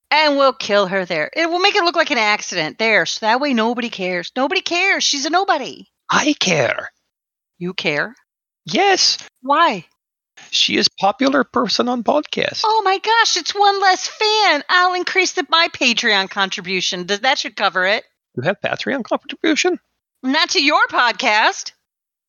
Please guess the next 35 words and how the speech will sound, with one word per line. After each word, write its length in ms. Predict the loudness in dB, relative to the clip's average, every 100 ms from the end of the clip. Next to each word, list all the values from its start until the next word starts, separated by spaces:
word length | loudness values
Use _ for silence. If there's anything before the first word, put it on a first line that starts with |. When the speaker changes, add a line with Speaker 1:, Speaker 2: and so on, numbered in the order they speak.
| _ _ _ _ _ _ _ _ -4
Speaker 2:
Well, 220 | 2 4
then 240 | 4 2 2
no, 240 | 2 2
I 80 | 2
don't 240 | 2 0
want 180 | 0 0
you 60 | 0
to 100 | -2
kill 200 | 0 2
off 140 | 2
my 120 | 0
podcast 460 | 2 0 0 -2 -2
members. 420 | -4 -4 -4 -4 -6 -20 _ _ _ _ _ -2
Speaker 1:
But 180 | 0 4
I 160 | 2 0
will 100 | -4
<laughs> 60 | -2
change 560 | -2 -2 -4 -4 -2
it 200 | 0 0 0
and 180 | -2 -2
be 200 | 0 0
a 80 |
fan 280 | 2 2 2
of 120 | 2
your 180 | 0 -4
podcast. 540 | 2 2 2 -4 -8 -6
I'll 160 | -6 -6
even 380 | -6 -6 -4 -6
try 260 | -2 0 0
to 80 |
listen. 540 | -2 -4 -2 -4 -6 -10 _ _ _ _ _ _ _ _ _ _ _ -6
Speaker 2:
You 120 | -4
don't 240 | 0 -2 0
even, 320 | -4 -4 -6
well, 500 | -2 0 2 2 0